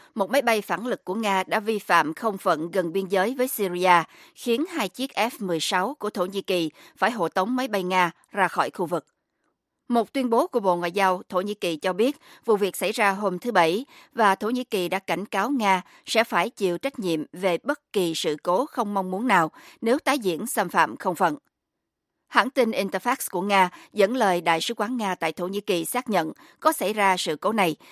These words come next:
và Nga đã giải thích lý do với các quan chức Thổ Nhĩ Kỳ. Ngoại trưởng Anh Philip Hammond nói, việc Nga xâm phạm không phận Thổ Nhĩ Kỳ làm leo thang tình huống vốn đã có nguy cơ cao.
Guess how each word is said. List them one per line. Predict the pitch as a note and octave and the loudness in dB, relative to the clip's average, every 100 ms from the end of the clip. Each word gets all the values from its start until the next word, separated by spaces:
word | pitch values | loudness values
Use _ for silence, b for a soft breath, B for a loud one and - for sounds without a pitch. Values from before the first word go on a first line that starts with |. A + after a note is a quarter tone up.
| B - | B -2
và | G#3+ | 0
Nga | G#3+ A#3 A#3 | 0 -4 -2
đã | G3 | -2
giải | G3+ F#3 | 0 -2
thích | - C#4 | -2 -6
lý | A#3+ | -4
do | A#3+ G3+ F#3 | 0 2 2
với | F3 G3 | 0 -2
các | - A#3 - | -4 -10 -6
quan | G#3+ F3+ | -6 -4
chức | G#3+ A#3+ | -6 -6
Thổ | G#3 D#3+ | -6 -6
Nhĩ | F#3+ F3+ | -6 -2
Kỳ. | F#3 D#3+ _ _ _ _ _ _ _ _ _ | -2 -2 _ _ _ _ _ _ _ _ _
Ngoại | A#3+ G3+ | 2 2
trưởng | G#3 G#3+ | 2 -4
Anh | - A3+ G3 | 0 0 0
Philip | G#3 F#3+ G3 | -2 -2 0
Hammond | G#3 F#3 F3+ E3+ _ | -2 0 0 -2 _
nói, | F#3+ F#3 A#3+ B B B | 0 2 0 B B B
việc | A3+ G#3 | 0 0
Nga | B3 B3+ | 0 -2
xâm | B3 C4+ B3+ | -2 -4 -2
phạm | F#3+ D#3+ | 0 0
không | E3 A#3 G#3+ | 0 -4 -2
phận | F#3 D#3+ | -2 -2
Thổ | E3+ F3 | -4 -4
Nhĩ | A3 A3 | -4 -2
Kỳ | G3 E3+ D#3 b b - | 0 0 -2 b b -2
làm | G3+ F3+ F#3 | 2 2 2
leo | A#3 | -4
thang | - A#3+ A3+ | -4 -8 -4
tình | G3+ F3 | -4 -4
huống | F#3 G#3 D4+ | -4 -4 -4
vốn | G#3+ G3+ D4 | -2 -2 -2
đã | F#3 E3+ | -4 -2
có | - A3+ | 0 0
nguy | A#3+ F#3+ | 0 -2
cơ | - E3+ | 0 0
cao. | F#3 E3+ | 4 2